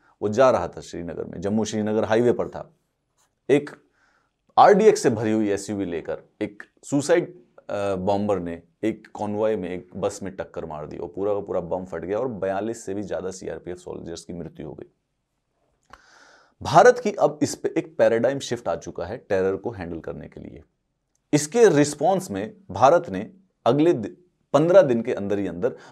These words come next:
बालाकोट के ऊपर सर्जिकल स्ट्राइक कर दी। बालाकोट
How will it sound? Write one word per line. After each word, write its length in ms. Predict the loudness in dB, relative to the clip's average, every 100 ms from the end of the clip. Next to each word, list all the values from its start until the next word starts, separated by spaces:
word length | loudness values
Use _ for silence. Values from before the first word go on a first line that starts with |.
| -6
बालाकोट 640 | 4 6 6 4 0 -2
के 120 | -4
ऊपर 400 | -6 -4 -4 -6 _ _ _ _ _ _ _ _
सर्जिकल 580 | -8 -4 -2 -2 -4 -6
स्ट्राइक 380 | -4 -6 -6
कर 100 | -10
दी। 200 | -14 -14 -20 _ _ _ _ _ _ _ _ _ -2
बालाकोट 560 | 2 6 4 6 4